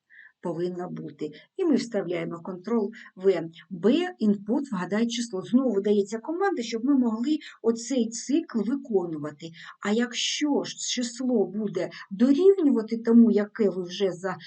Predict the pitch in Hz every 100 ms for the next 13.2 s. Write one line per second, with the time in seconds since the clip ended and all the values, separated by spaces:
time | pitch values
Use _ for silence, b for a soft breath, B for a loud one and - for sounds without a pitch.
0 | B 190 185 202 214 190 180 - 202 208
1 | 175 165 165 - 339 370 247 208 208 349
2 | 339 294 226 196 254 254 226 220 226 -
3 | 196 160 143 165 160 B B - 226 214
4 | 330 - _ B 196 208 208 190 180 220
5 | 320 370 _ - - 190 - 185 233 311
6 | - - 214 196 220 185 180 185 180 185
7 | 208 _ _ _ _ - 381 214 220 220
8 | 285 240 - 196 170 170 170 165 170 B
9 | B B _ _ _ _ _ _ _ _
10 | _ _ _ _ _ _ _ _ _ _
11 | - 185 185 302 220 185 214 202 180 190
12 | 180 180 165 196 180 175 - 170 170 165
13 | - 190